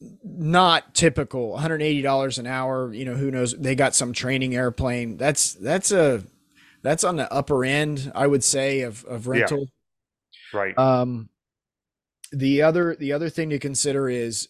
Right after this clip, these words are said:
Speaker 1: uh, you know, that drives people to this decision is, uh, how many air-, you know, how much the airplanes are scheduled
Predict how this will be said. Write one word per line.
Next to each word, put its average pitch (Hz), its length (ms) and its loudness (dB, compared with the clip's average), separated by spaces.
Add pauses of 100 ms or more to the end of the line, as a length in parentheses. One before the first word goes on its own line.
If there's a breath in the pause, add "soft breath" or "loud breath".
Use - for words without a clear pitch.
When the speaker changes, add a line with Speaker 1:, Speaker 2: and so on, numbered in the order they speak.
(100)
Speaker 1:
uh, - 20 -4
you 131 220 -6
know, 127 160 -6
that 131 280 -6
drives 135 480 0
people 131 380 -4
to 127 100 -10
this 120 260 -4
decision 123 540 -4
is, 120 380 -6 (640 soft breath)
uh, 107 400 -2 (840)
how 143 280 2
many 135 400 0
air-, 131 240 0
you 127 120 -6
know, 117 100 -6
how 139 440 2 (120)
much 147 340 2
the 131 140 0
airplanes 143 480 0
are 120 60 -8
scheduled 113 760 -2